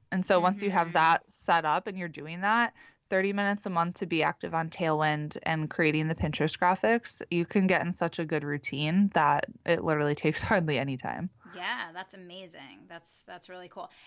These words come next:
Speaker 2: And so do you find people having a lot of success repurposing, like, linking back to, like, videos and podcast episodes and, and stuff like that? Or is it more so still, like, the written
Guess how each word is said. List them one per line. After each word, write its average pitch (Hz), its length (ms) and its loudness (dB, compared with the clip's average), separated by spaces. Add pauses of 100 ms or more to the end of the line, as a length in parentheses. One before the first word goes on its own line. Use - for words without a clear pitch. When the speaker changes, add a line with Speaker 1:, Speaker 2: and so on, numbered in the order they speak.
(140)
Speaker 2:
And 285 180 -2
so 277 300 -6
do 247 160 -14
you 277 160 -10
find 247 440 -14
people 339 340 -12
having 240 340 -12
a 240 60 -14
lot 208 200 -8
of 208 80 -14
success - 480 -16
repurposing, 190 1040 -18
like, 185 200 -18
linking 185 340 -18
back 170 260 -16
to, - 180 -16
like, 170 340 -20 (360)
videos 190 840 -8
and 175 180 -16
podcast 240 680 -10
episodes 190 800 -16
and, 185 220 -16
and 202 180 -14
stuff 202 220 -14
like 190 160 -18
that? 220 260 -6
Or 202 160 -14
is 185 100 -16
it 202 120 -16
more 208 320 -16
so 196 360 -12
still, 180 600 -14
like, 180 300 -16
the 196 100 -12
written 175 720 -16